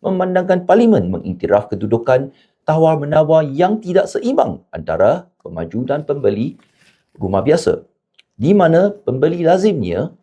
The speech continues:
tidak menyedari atau tidak memahami hak-hak mereka. Pada ketika itu, akta tersebut tidak mengandungi sebarang peruntukan bagi menyeragamkan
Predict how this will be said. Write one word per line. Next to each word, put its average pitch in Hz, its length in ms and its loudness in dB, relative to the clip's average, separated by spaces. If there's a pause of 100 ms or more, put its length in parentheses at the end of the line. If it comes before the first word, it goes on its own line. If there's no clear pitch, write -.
tidak 180 320 -2
menyedari 185 640 0 (240)
atau 160 240 -10
tidak 180 300 -2
memahami 190 720 -2
hak-hak - 580 -6
mereka. 85 480 -4 (560)
Pada 214 240 4
ketika - 320 2
itu, 104 480 0
akta 170 320 0
tersebut 175 480 0
tidak 101 240 -2
mengandungi 87 560 -4
sebarang 190 480 2
peruntukan 202 640 2
bagi 147 320 -2
menyeragamkan 151 960 0